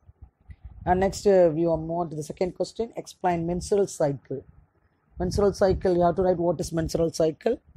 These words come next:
and what are the phases of menstrual cycle. There are four phases: menstrual phase, follicular phase, ovulatory phase and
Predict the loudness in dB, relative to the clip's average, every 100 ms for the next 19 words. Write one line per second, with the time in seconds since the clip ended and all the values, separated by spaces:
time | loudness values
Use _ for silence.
0 | -10 -2 0 2 2 0 2 2 2 0
1 | 0 -2 -6 -2 -2 2 -2 0 0 2
2 | 0 2 0 0 -2 -2 -4 -6 -10 -20
3 | _ _ -14 -8 -6 -2 2 2 2 0
4 | 0 2 2 4 2 2 2 0 2 0
5 | 2 0 0 -4 2 4 4 0 -2 -2